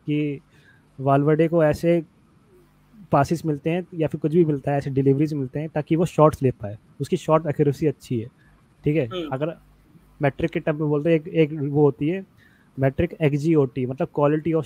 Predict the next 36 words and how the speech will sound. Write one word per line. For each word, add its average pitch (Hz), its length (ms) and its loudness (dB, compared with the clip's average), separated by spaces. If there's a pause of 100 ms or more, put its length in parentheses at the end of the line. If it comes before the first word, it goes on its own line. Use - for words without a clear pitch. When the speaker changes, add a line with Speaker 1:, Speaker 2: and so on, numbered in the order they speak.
(100)
Speaker 1:
shots 139 240 -2 (300)
after 143 320 0
hitting 143 460 -4
the, 135 100 -12 (120)
hitting 139 260 0
the 131 140 -4
shot 123 140 -4
कैसा 117 260 -8
है, 104 80 -14 (420)
तो 156 120 4
उसका 160 220 -4
एक्सजीओटी 156 480 0
का 156 80 -2
number 147 280 -6
सबसे 160 260 -8
ज़्यादा 135 200 -4
होगा, 107 260 -8
अ, 101 60 -16 (720)
अच्छा 143 240 0
Speaker 2:
बिल्कुल। 156 240 2
Speaker 1:
होगा 123 200 0
Real 139 200 -2
Madrid 120 280 -8
पे। 110 180 -20 (460)
Same 165 260 4
चीज़ 180 180 2
यहाँ 165 120 0
पर 151 60 -2
सोबोसलाई 147 440 2
की 160 240 -4
शॉट, 151 300 0
shots 147 460 0
वाली 143 220 2
जो 135 400 -2 (160)
actions 135 400 -6
है, 214 120 -4